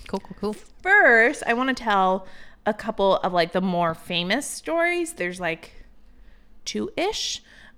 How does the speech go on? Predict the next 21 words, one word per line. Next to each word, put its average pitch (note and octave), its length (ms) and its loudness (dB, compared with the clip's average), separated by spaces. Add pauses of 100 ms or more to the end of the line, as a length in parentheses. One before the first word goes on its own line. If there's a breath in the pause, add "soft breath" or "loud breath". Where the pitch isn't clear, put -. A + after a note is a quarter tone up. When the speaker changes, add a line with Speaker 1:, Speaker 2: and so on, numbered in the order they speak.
Speaker 2:
Um, F3 480 6 (220)
the A3 140 6
first D#4+ 340 2
one C4+ 220 0
being G3 580 0 (220 loud breath)
Flight F#3 480 0
nineteen. F#3 680 -4 (480 soft breath)
So G#3+ 440 8
this A3 340 0
was, A3 640 8 (960 soft breath)
this C4+ 160 0
happened A#3+ 420 2
in G3+ 140 -2
December F#3 680 0 (360 loud breath)
of G3 400 4
nineteen F#3+ 560 -2
forty-five. - 720 -4 (420 soft breath)
A G#3+ 120 6
group A3+ 500 -2
of F#3+ 360 6 (120)
five, F#3+ 800 4